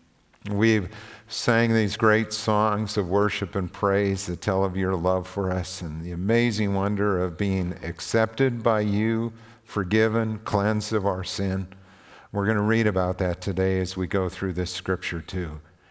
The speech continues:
And Father, I pray that you would use your word this morning to strengthen us,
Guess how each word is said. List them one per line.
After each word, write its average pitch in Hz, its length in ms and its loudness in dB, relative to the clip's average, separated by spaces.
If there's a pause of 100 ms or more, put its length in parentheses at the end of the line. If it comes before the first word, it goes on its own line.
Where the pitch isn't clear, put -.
(260)
And 98 100 -6
Father, 120 380 4
I 120 100 2
pray 107 360 2
that 95 180 0
you 104 160 0
would 98 160 -2
use 113 320 0
your 117 80 0
word 101 320 0
this 92 240 -4
morning 85 400 -2 (720)
to 90 140 -6
strengthen 113 580 0
us, 113 400 -6